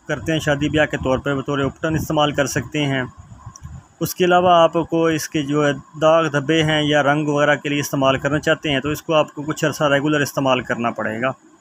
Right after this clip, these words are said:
इस्तेमाल इसका तरीक़ाकार ये है कि तो जो बना हुआ आपके पास होगा उसको आपने थोड़ा सा हथेली पे लेना है, इसमें थोड़ा सा पानी हल्का सा मिलाना है, चंद बूंद पानी मिलाने के बाद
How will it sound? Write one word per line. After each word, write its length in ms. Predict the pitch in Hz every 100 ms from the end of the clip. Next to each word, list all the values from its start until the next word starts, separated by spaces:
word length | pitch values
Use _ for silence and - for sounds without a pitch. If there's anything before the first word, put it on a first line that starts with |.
| _ _ _ _ _ _ _ -
इस्तेमाल 400 | - 185 190 196
इसका 160 | -
तरीक़ाकार 380 | 175 175 180 180
ये 220 | 160 185
है 100 | 180
कि 100 | 180
तो 160 | 160 165
जो 140 | 165 160
बना 180 | 151 165
हुआ 200 | 170 156
आपके 200 | 135 151
पास 240 | 147 147 139
होगा 320 | 143 151 139 117 - - _ _ _ _ _ _ _ _ -
उसको 260 | 175 - 185
आपने 280 | 170 180
थोड़ा 200 | 160 170
सा 140 | 170 160
हथेली 340 | 135 147 165
पे 100 | 180
लेना 240 | 160 147 151
है, 120 | 156
इसमें 200 | 147 165
थोड़ा 140 | 156 151
सा 80 | 156
पानी 300 | 143 135 160
हल्का 260 | 156 151 156
सा 120 | 160
मिलाना 360 | 139 123 123
है, 100 | 127 120 - _ _ -
चंद 200 | 151 156
बूंद 260 | 156 160 147
पानी 200 | 143 160
मिलाने 320 | 147 139 147
के 120 | 160
बाद 340 | 147 156 139